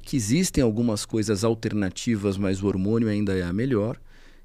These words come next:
e a secura ou atrofia vaginal, que existem coisas alternativas, mas o hormônio ainda era melhor. Só que diferente do que era antigamente, pô, minha mãe tomou terapia de reposição hormonal por dezoito anos.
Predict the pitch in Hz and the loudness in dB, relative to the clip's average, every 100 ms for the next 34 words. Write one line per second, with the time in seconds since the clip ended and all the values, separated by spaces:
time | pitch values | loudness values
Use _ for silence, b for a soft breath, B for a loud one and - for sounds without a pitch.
0 | - 160 190 - 180 - 160 170 123 117 | -6 -2 -2 -2 -4 -2 2 4 4 2
1 | 127 110 - 123 113 101 135 143 104 131 | 0 -4 0 0 0 -2 0 0 0 -2
2 | - b b _ - 156 104 127 170 - | -8 b b _ -4 -4 2 2 2 0
3 | 143 - 120 113 104 104 120 120 131 - | 0 2 4 2 0 -2 -2 -2 -4 -2
4 | 127 123 131 127 120 120 127 117 113 117 | -4 -2 -4 -2 -2 0 0 2 2 2
5 | 117 113 123 131 117 - - b b b | 0 0 0 0 0 -2 -10 b b b
6 | b - 156 175 165 - 160 208 - 196 | b -8 -6 -4 -4 -2 0 0 -2 -4
7 | - 165 156 - 139 123 101 95 - 107 | 2 4 4 2 4 4 4 -2 -4 -2
8 | 101 101 147 - 151 135 123 107 - 113 | 0 0 -2 0 0 0 0 -2 0 -2
9 | 98 98 - 95 - 107 104 101 101 123 | -2 -4 -4 -6 -4 -4 -2 -2 -4 -6
10 | 175 151 123 98 110 110 - - - - | -8 -6 -4 0 -2 -2 -10 -14 -16 -20
11 | - - | -20 -20